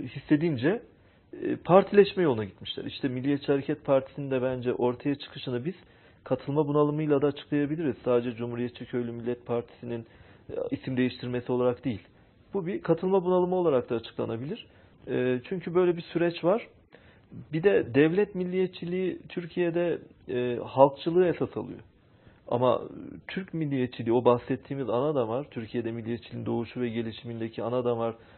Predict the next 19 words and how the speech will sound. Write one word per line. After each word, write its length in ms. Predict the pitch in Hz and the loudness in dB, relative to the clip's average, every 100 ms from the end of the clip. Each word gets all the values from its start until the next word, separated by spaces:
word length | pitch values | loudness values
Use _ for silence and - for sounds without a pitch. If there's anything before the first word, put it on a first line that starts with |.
| - | -8
bugün 340 | 120 117 123 110 - | -4 -2 -2 -6 -2
daha 180 | 123 123 | 2 2
çok 220 | 123 123 | 2 -4
ülkücü 360 | 120 110 127 123 | -4 -4 -4 -4
milliyetçilik 640 | 135 113 113 110 110 110 | -4 -2 -2 -2 -8 -4
olarak 440 | 113 113 113 - - | -2 0 -2 -4 -2
takdim 360 | 117 - 120 | -2 -2 -10
edilen 320 | 110 110 113 107 - - - - - | -8 -4 -6 -6 -18 -20 -20 -10 -2
ya 140 | 117 | 2
da 60 | 113 | 4
algılanan 520 | 117 117 117 117 117 | 6 4 2 -2 -2
ana 260 | 104 120 135 | 0 0 2
damar 320 | 117 110 107 | 0 0 -4
diyelim 280 | 110 110 110 | -6 -6 -6
ona, 220 | 120 202 - - - - - | -4 -6 -8 -20 -20 -20 -2
o 360 | 135 160 160 - - - 123 | 2 4 4 0 -6 -10 -6
milleti 460 | 117 131 143 143 | -2 2 0 2
esas 320 | 143 - 110 | -2 -2 -10
alıyor. 220 | - - | -10 -14